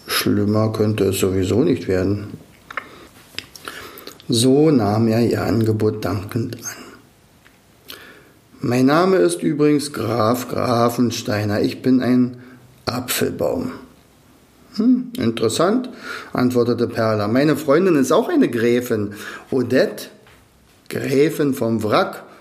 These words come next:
Und ich, ich bin Perla." "Du hast Bissspuren an deinen Wurzeln, wusstest du das?" Odette hatte bereits mit ihrer Detektivarbeit begonnen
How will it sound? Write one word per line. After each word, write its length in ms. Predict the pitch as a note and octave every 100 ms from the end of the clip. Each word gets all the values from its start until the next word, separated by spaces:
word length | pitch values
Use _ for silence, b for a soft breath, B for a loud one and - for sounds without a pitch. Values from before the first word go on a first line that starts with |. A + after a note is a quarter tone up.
| B -
Und 300 | - A2+ -
ich, 340 | G#3 C4+ - - - - _
ich 200 | - -
bin 180 | - A#3+
Perla." 440 | B3 G#2+ G#2 - - - - _ _ _ _ _ _ _ _ b b b b b b _ -
"Du 220 | - A#2+
hast 380 | A2 A#2 - -
Bissspuren 640 | D#3+ B3+ - - B3 A#3 G#3
an 200 | F3+ D3
deinen 320 | C#3+ C#3+ B2+
Wurzeln, 460 | C#3 C3+ C#3 A#2
wusstest 400 | G#2+ A2+ - F#3+ G#3
du 40 |
das?" 400 | G3 A#3 B3+ - B B B B B B -
Odette 500 | A2 - B2 B2+ -
hatte 220 | B2+ D#3
bereits 640 | C3 A#2 A2 G#2+ D3 -
mit 120 | C3 -
ihrer 220 | A2+ A#2+
Detektivarbeit 1300 | A#2 A2 G#2+ G#2+ - D#3+ E3 - A2+ A2+ A2+ -
begonnen 720 | - A2+ - C3 B2 G#2 G#2+